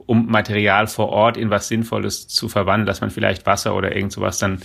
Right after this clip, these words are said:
eben auch einfach hat und nicht ständig nachholen muss. Und die dritte Möglichkeit eben, dass man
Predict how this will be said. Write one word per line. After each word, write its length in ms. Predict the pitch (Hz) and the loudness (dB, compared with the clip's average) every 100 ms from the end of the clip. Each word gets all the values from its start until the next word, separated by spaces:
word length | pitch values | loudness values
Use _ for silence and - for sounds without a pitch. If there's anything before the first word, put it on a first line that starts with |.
| - - - - - _ | -14 -18 -20 -20 -20 _
eben 220 | 131 113 | 2 2
auch 100 | 107 | 2
einfach 320 | 107 107 107 | 0 -2 -2
hat 140 | 120 113 | -2 -2
und 80 | 107 | -2
nicht 120 | 104 | -2
ständig 340 | - 101 90 | -2 -2 -2
nachholen 500 | 92 120 - 104 95 | 0 0 0 -2 -2
muss. 400 | 95 98 - - _ - | -2 -6 -8 -12 _ 0
Und 160 | 117 | 2
die 240 | 120 117 113 | 4 0 0
dritte 300 | - 117 135 | -2 0 2
Möglichkeit 640 | 127 131 127 - - 113 | 2 0 -4 -4 -4 -4
eben, 440 | - 117 117 117 - | 2 2 2 -2 -4
dass 240 | 110 - | -4 0
man 400 | 110 107 107 - | 0 0 -2 -6